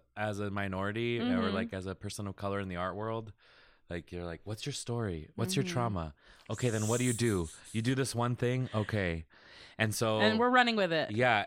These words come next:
Speaker 1: and then, so the piñata art is one element of my work that I can't get away with because that's what pays the bills.
Speaker 2: Yeah.
Speaker 1: Um, but
Speaker 2: You,
Speaker 1: I
Speaker 2: you
Speaker 1: also
Speaker 2: get tired of it?
Speaker 1: I do. I'm, uh, I've been tired of it since I made the first one.
Speaker 2: Stop.
Speaker 1: Um,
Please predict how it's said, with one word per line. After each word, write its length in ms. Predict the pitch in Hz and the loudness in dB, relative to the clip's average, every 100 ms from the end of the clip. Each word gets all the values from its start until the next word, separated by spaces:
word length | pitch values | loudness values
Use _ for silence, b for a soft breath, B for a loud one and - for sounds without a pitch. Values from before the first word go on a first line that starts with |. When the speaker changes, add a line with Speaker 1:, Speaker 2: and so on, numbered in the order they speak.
| - | 0
Speaker 1:
and 220 | 117 113 | -2 0
then, 320 | 120 120 117 - | -2 -2 -6 -10
so 300 | - - 120 104 | -10 -2 -2 0
the 120 | 127 | -4
piñata 440 | 113 120 120 131 | -2 -2 -2 0
art 360 | 160 131 120 117 | 0 2 2 0
is 160 | 113 98 | -6 -4
one 240 | 104 110 | -4 -4
element 420 | 104 101 120 135 143 | -2 -2 -2 -2 -2
of 100 | 143 | -2
my 160 | 151 | -2
work 320 | 151 160 160 | 0 0 -2
that 120 | - 101 | -2 -4
I 40 | |
can't 260 | - 110 104 | -2 -6 -4
get 140 | 107 | -4
away 280 | 98 90 98 | -2 -2 -2
with 200 | 120 131 | -4 -8
because 200 | 92 90 | -8 -6
that's 200 | 95 - | -6 -6
what 120 | 101 | -10
pays 240 | 98 98 - | -6 -8 -8
the 100 | 82 | -10
bills. 500 | 80 98 143 143 - | -6 -6 -6 -8 -12
Speaker 2:
Yeah. 360 | 175 160 165 175 185 - | -8 -6 -6 -8 -10 -4
Speaker 1:
Um, 480 | 104 98 95 92 - | 0 0 -2 -8 -4
but 120 | 110 | 2
Speaker 2:
You, 40 | |
Speaker 1:
I 40 | 117 | 4
Speaker 2:
you 40 | 233 | 4
Speaker 1:
also 100 | 240 | 4
Speaker 2:
get 100 | 214 | 2
tired 240 | 226 196 | 2 0
of 100 | 202 | 0
it? 160 | 220 233 _ - | -2 -4 _ -2
Speaker 1:
I 80 | 226 | -2
do. 380 | 123 127 92 85 | 0 0 0 -2
I'm, 200 | 107 113 | -4 -2
uh, 120 | 113 117 | -4 -2
I've 220 | 120 123 | -2 0
been 140 | 143 147 | 0 0
tired 280 | 131 120 | 2 2
of 100 | 117 | 2
it 100 | 110 | 0
since 220 | - 107 104 | 0 -2 0
I 60 | |
made 200 | 104 107 | 0 0
the 60 | 98 | -2
first 260 | - 101 - | -4 -4 -2
one. 180 | 104 78 | -2 -2
Speaker 2:
Stop. 760 | 76 - - 202 196 202 196 | -6 -8 -6 -6 -4 -6 0
Speaker 1:
Um, 500 | 117 110 104 98 92 | 2 2 2 -2 -6